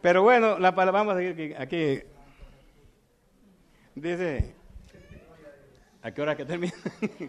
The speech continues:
<laughs> ¿A qué hora que termina, hermano? Porque, aleluya, gloria a Dios. Entonces dice, "Tenemos por aventurado lo que su-", estamos hablando del sufrimiento de Cristo.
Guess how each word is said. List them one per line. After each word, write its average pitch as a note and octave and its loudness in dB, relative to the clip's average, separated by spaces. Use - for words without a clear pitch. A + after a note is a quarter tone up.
<laughs> - -12
¿A B2+ -10
qué A#2+ 0
hora F3+ 0
que E3 -2
termina, D#3 -6
hermano? E3 -12
Porque, C3+ 0
aleluya, C#3 6
gloria F#3 8
a - 10
Dios. F#3 6
Entonces G3+ 4
dice, A3 2
"Tenemos G3+ 4
por A3+ 4
aventurado G#3 6
lo G#3+ 0
que G3 -2
su-", F#3+ -2
estamos G#3 -2
hablando A#3 -2
del A#3+ -2
sufrimiento G#3 -4
de G3 -6
Cristo. E3 -4